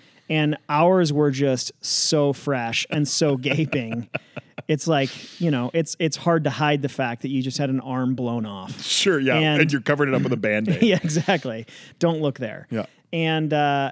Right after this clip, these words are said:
Speaker 1: and yeah, and that, I think it was a, it was this sort of, like, happy accident on our part that I think we, we can't take too much credit for, other than I think some of the things we've talked about, we've tried to do intentionally.
Speaker 2: Yeah.
Speaker 1: But I think what really set the initial tone, you're right, it didn't have, it wasn't anything intentional. It was just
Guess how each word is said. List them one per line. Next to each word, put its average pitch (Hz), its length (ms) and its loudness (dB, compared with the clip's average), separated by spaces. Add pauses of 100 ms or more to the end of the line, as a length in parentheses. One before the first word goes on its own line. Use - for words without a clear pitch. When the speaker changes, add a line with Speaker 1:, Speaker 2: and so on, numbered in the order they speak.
Speaker 1:
and 160 220 -2
yeah, 175 260 0
and 151 140 -2
that, 165 100 0
I 160 80 0
think 165 300 -2
it - 100 -6
was 156 180 0
a, 156 240 0
it 165 60 -2
was 143 220 -2
this 143 180 -2
sort 147 260 -2
of, 135 140 -4
like, 120 380 -8 (1040)
happy 135 680 -4
accident 117 760 -6 (180)
on 135 140 -4
our 147 160 2
part 123 340 -8
that 143 120 -4
I 135 100 -2
think 127 240 -4
we, 131 180 -2
we 135 280 -4
can't 131 300 -8
take 131 280 -8
too 151 160 -4
much 131 220 -4
credit 123 300 -6
for, 120 300 -8
other 123 220 -6
than 117 340 -6 (240)
I 156 80 -2
think 156 160 0
some 185 160 0
of 180 60 2
the 151 60 0
things 160 200 0
we've 139 140 -4
talked 156 340 0
about, 123 300 -6
we've 143 180 -4
tried 139 220 -2
to 131 80 -6
do 131 160 -4
intentionally. 123 800 -6
Speaker 2:
Yeah. 98 260 0
Speaker 1:
But 151 100 -2
I 151 60 2
think 156 140 0
what 147 180 0
really 156 260 2
set 135 280 -2
the 135 80 -4
initial 127 320 -2
tone, 156 320 -2
you're 117 100 -6
right, 123 320 -4
it 127 80 -14
didn't 131 200 -4
have, 120 200 -8
it 135 80 -10
wasn't 135 240 -2
anything 131 240 -2
intentional. 113 640 -6
It - 40 -14
was 117 140 -12
just 120 180 -10